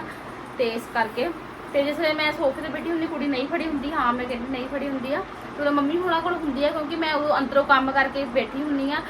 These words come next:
ਫਿਰ ਮੈਂ ਜਾਣਾ ਹੁੰਦਾ ਹੈ ਕਿਉਂਕਿ ਮੈਂ ਵਾਰ-ਵਾਰ ਫਿਰ ਮੈਂ ਕੁੜੀ ਨੂੰ ਜਦੋਂ ਚੱਕਦੀ ਆ ਰੋਣ ਲੱਗ ਪੈਂਦੀ ਆ ਤੇ ਫਿਰ ਅਗਲੇ ਬੰਦੇ ਜਾਂਦੀ ਨਹੀਂ, ਤਾਂ ਕਰਕੇ ਮੈਨੂੰ ਮੰਮੀ ਹੁਣਾਂ ਨੂੰ ਫੜਾਉਣੀ ਪੈਂਦੀ ਆ। ਇਸ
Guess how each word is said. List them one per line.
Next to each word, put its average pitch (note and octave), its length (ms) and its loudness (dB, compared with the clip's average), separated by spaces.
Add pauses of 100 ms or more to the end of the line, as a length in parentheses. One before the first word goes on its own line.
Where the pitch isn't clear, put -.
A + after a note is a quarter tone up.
(220)
ਫਿਰ E4+ 180 0
ਮੈਂ G#4+ 100 4
ਜਾਣਾ D4 280 6
ਹੁੰਦਾ C#4+ 240 4
ਹੈ D4 80 6
ਕਿਉਂਕਿ D4+ 240 -6
ਮੈਂ D#4+ 140 0
ਵਾਰ-ਵਾਰ C4+ 360 6
ਫਿਰ D4+ 160 -4
ਮੈਂ C4+ 260 2
ਕੁੜੀ C#4 220 -4
ਨੂੰ C4+ 80 0
ਜਦੋਂ C4+ 140 2
ਚੱਕਦੀ C#4 400 -2
ਆ D4+ 120 0
ਰੋਣ C4+ 280 0
ਲੱਗ A3+ 140 0
ਪੈਂਦੀ C4 340 -4
ਆ D4 140 2 (280)
ਤੇ D4 60 4
ਫਿਰ C#4 200 2
ਅਗਲੇ C#4 160 6
ਬੰਦੇ C4+ 240 4
ਜਾਂਦੀ A#3+ 420 2
ਨਹੀਂ, A#3 180 -2
ਤਾਂ C4+ 260 6
ਕਰਕੇ C#4 240 2
ਮੈਨੂੰ C#4+ 220 0
ਮੰਮੀ C4 220 -2
ਹੁਣਾਂ D#4+ 160 -2
ਨੂੰ D4+ 100 -2
ਫੜਾਉਣੀ C#4+ 300 -2
ਪੈਂਦੀ A#3+ 360 -4
ਆ। D4+ 40 2
ਇਸ B3+ 180 0